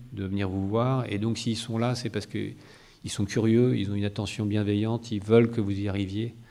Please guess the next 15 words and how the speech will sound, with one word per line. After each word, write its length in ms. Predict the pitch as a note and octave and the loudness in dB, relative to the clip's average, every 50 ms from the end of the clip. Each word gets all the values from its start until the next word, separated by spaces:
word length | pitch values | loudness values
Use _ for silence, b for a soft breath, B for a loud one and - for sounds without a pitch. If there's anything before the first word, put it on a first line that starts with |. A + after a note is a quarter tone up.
| B B B B B B B B B B - | B B B B B B B B B B -6
Et 380 | - F#2+ F#2+ F#2+ F#2+ F#2+ F#2+ F#2 | -2 0 2 2 2 2 0 0
donc, 420 | F#2 G#2 A2 A2+ A2+ G#2+ G#2+ - | 0 0 2 2 0 0 0 2
euh, 460 | G#2 G2 G2 G2 F#2+ F#2+ F#2+ F#2+ F#2 | 2 4 4 4 2 2 0 -2 -2
c'est, 280 | F2+ - - G#2 G2 - | -4 -4 -4 -4 -4 -4
ça 160 | - - G#2+ | -4 -4 -2
devient 360 | F#2 - G#2 G2 G2+ A2 G#2+ G#2 | 0 0 0 2 2 2 2 2
quelque 220 | - G2 - G#2 | 0 -2 -2 -4
chose 240 | F#2+ - A#2 A2 G#2+ | -4 -2 -2 -2 0
d'encourageant 640 | G#2+ G#2 G2+ G2+ - G#2+ G#2 G#2 G#2 G#2 A#2 A#2 | 0 -2 -2 -2 0 0 2 2 0 0 -2 -2
et 40 | A#2 | -2
de 60 | A#2+ | -4
positif 520 | A#2 G#2+ G2+ G2 G#2 G#2 - A#2+ A2+ - - | -6 -8 -8 -8 -8 -8 -8 -8 -8 -8 -8
pour 120 | - G2+ | -6 -4
les 140 | F#2+ F#2+ G2 | -4 -4 -4
artistes. 540 | G2+ G2 - - B2 A#2+ - - - - | -6 -8 -8 -8 -10 -10 -10 -12 -16 -20